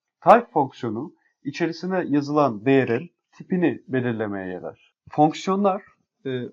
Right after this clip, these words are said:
özel ifadelerdir. Python için tanımlanmış özel ifadelerdir. Yazıldıktan sonra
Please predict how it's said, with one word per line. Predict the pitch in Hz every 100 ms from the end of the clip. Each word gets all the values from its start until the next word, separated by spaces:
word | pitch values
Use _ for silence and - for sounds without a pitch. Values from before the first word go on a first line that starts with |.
| _
özel | 147 147 180 - - -
ifadelerdir. | - 120 113 104 101 98 107 _
Python | 139 143 139 127
için | 120 147
tanımlanmış | 147 139 131 131 131 139 -
özel | 131 139 135
ifadelerdir. | - 107 101 95 95 95 175 _ _ -
Yazıldıktan | 139 143 160 165 - 175 196
sonra | - 131 107 123